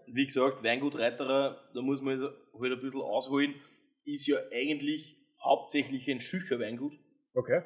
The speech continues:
Speaker 1: Machen geniale Geschichten mit Schücher. Sekt, ähm, ist das erste Weingut geworden, was ausgezeichnet worden ist als bestes, als, na, ein Salonweingut.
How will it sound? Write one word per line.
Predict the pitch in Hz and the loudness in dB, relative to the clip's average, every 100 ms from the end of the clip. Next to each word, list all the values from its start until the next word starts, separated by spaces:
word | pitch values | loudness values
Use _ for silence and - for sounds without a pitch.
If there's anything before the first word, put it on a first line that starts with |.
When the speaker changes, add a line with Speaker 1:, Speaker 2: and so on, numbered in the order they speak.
| - - | -4 2
Speaker 1:
Machen | - 143 139 - | 2 2 -4 -2
geniale | 151 156 147 120 135 - | 0 2 2 4 2 0
Geschichten | - 170 - | -4 -12 -6
mit | 147 143 | -6 -4
Schücher. | 175 - 185 190 - - | -8 -8 -4 -4 -6 -8
Sekt, | - 139 151 - - - | 2 2 2 -8 -6 0
ähm, | 131 131 | 0 0
ist | 143 139 - | -4 -6 -6
das | 123 | -8
erste | - 147 180 - 160 | 0 4 4 2 -2
Weingut | 127 143 170 - | -2 -2 -6 -2
geworden, | 131 151 180 - - _ _ | 2 2 0 -12 -20 _ _
was | 120 135 135 131 135 - - - | 0 2 4 4 2 -2 -8 -2
ausgezeichnet | 107 180 165 135 117 135 120 | 0 0 -2 -2 -2 -2 -4
worden | 123 143 | -4 -2
ist | 147 | -4
als | 123 131 - | -4 -2 -4
bestes, | - 143 147 147 147 - - _ _ _ _ _ _ _ - | -4 -4 -2 -2 -2 -4 -10 _ _ _ _ _ _ _ -2
als, | 117 117 - - | 0 0 -2 -6
na, | 107 107 98 _ _ _ _ - | -2 -2 -4 _ _ _ _ -6
ein | 117 | 0
Salonweingut. | 120 110 120 156 160 135 143 143 170 196 | 2 2 2 2 2 2 2 0 -4 -8